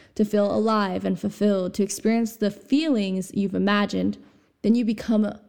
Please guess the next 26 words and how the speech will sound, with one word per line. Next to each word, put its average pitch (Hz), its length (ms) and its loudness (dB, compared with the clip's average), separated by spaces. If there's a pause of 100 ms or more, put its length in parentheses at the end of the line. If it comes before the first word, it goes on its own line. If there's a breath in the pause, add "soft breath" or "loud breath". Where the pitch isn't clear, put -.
(100)
so 240 560 0
motivated 190 680 0
to - 80 -8
put 208 200 0
in 185 80 0
the 170 80 -2
work. - 340 -6 (880 soft breath)
You 226 80 4
don't 240 140 2
wanna 285 160 0
kill 302 240 0
yourself 226 640 0
and 214 120 2
bite 202 200 2
off 208 160 -2
more 208 200 2
than 196 140 0
you 196 100 -4
can 202 140 -4
chew. 202 320 0
That - 180 -2
will 208 140 2
discourage 208 720 -2
you, 196 320 0 (280 loud breath)
and 202 240 2
there'll, 190 320 -2